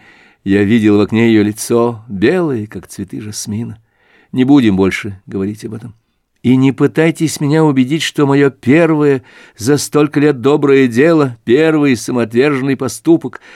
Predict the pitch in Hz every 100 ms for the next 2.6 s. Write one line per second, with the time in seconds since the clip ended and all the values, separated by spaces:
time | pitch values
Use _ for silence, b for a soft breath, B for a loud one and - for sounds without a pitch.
0 | B - 123 123 - 165 143 127 123 117
1 | 110 104 b b - - 117 117 107 107
2 | - 95 104 104 107